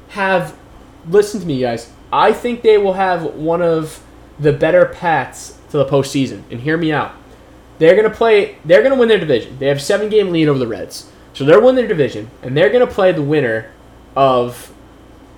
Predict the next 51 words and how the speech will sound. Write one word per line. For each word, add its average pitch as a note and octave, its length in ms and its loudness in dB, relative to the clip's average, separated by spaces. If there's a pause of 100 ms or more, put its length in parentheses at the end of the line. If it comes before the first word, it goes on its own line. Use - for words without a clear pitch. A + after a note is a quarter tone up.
(180)
they're F3+ 160 6
gonna A#3 140 0
play A3 240 2
the F3 100 -2
winner E3 280 0
of C#3 180 -4
the - 100 -4
N C3+ 140 -2
L A#2+ 180 -4
East, - 380 -16 (240)
which C3+ 160 -4
is B2+ 80 -10
gonna C#3+ 140 -4
be B2+ 400 -4 (240)
the - 80 -14
Phillies, A3+ 640 -2
the D3 140 -8
Braves, D#3+ 540 0
or B2 40 -8
the A#2+ 80 -10
Mets. - 500 -14 (520)
I D#3+ 180 4
think F#3 460 -4 (380)
that C3+ 340 0 (140)
without C#3 400 2
Jacob G#3 260 0
deGrom, A#2+ 380 -6 (520)
they C#3+ 280 4
have D#3 420 0
better E3 180 2
pitching D#3 360 -4
than A#2 160 -6 (160)
all D3 160 2
three F#3 200 2
of F#3+ 60 -4
those G3+ 160 -2
teams. A#2+ 380 -12 (920)
They C3+ 300 0
have C3 400 -2
better D#3 180 2
bats D#3 360 0
than D3 80 -4
all B2 100 -2
three A#2 120 -2
of A#2 60 -2
those A2+ 100 -8
three, A#2+ 240 -10
three B2+ 220 -4
of A#2 60 0
those A2+ 100 -6
teams. A2+ 360 -12